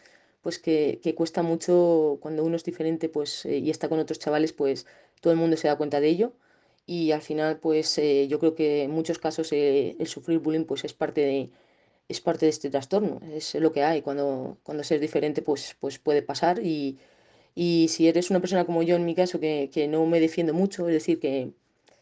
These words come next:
pues eso, que no, no me meto en problemas de ese tipo, eh,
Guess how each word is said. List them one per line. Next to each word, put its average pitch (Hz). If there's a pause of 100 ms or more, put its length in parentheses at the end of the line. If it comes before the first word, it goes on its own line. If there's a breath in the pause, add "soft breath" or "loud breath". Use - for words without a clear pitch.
(280 soft breath)
pues -
eso, 175
que 160
no, 170
no 170
me 190
meto 180
en 160
problemas 165
de 156
ese 156
tipo, 175 (140)
eh, 139